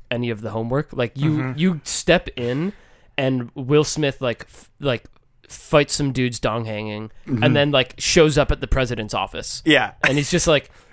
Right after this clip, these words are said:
Speaker 1: "Yo, what's up, Ulysses S. Grant?"
Speaker 3: Yeah.
Speaker 1: And he's just like, "Am I supposed to n-,
Speaker 3: <laughs> Know what's
Speaker 1: know
Speaker 3: happening
Speaker 1: who
Speaker 3: or
Speaker 1: this per-,
Speaker 3: who he
Speaker 1: like,
Speaker 3: is?
Speaker 1: was, was there a packet that they
Speaker 3: Mm.
Speaker 1: sent out that I didn't get?"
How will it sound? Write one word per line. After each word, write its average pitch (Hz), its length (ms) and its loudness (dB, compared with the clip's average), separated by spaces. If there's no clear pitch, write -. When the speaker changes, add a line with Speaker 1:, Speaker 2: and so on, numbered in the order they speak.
Speaker 1:
"Yo, 143 200 4
what's 135 200 -2
up, 127 140 -2
Ulysses 110 340 -8
S. 98 140 -10
Grant?" 101 320 -10
Speaker 3:
Yeah. 131 220 4
Speaker 1:
And 170 120 0
he's 170 120 2
just - 20 -2
like, - 220 0
"Am 160 80 -2
I 190 80 6
supposed 349 220 -4
to 294 60 2
n-, 143 260 -2
Speaker 3:
<laughs> - 140 -2
Know 160 200 6
what's 175 160 4
Speaker 1:
know 175 140 10
Speaker 3:
happening 214 360 8
Speaker 1:
who 254 140 6
Speaker 3:
or 202 40 2
Speaker 1:
this 190 260 6
per-, 208 180 4
Speaker 3:
who 156 100 4
he 175 100 6
Speaker 1:
like, 196 120 8
Speaker 3:
is? - 140 -4
Speaker 1:
was, 160 320 0
was 160 200 4
there 185 160 6
a 147 60 4
packet 220 640 0
that - 140 2
they 127 80 4
Speaker 3:
Mm. 127 40 6
Speaker 1:
sent 202 280 4
out 185 180 4
that 170 120 6
I 165 60 6
didn't 185 260 4
get?" 427 360 6